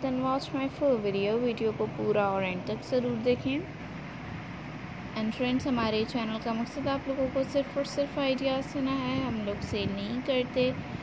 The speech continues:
آپ لوگ ہم سے کمنٹ سیکشن میں بہت دفعہ ان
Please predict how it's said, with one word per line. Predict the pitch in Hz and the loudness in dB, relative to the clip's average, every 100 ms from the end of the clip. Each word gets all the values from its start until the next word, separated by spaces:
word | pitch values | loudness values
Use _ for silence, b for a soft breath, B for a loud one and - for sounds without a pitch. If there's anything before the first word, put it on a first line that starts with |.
| - - | -6 0
آپ | 240 240 | 0 2
لوگ | 233 285 | 2 2
ہم | 277 | 2
سے | 311 302 | 0 0
کمنٹ | 294 277 269 | 2 2 2
سیکشن | 269 - 277 | 0 0 0
میں | 262 262 262 247 | 2 2 2 0
بہت | 220 214 208 | 0 0 -2
دفعہ | 220 220 | -4 -4
ان | 214 214 | -4 -4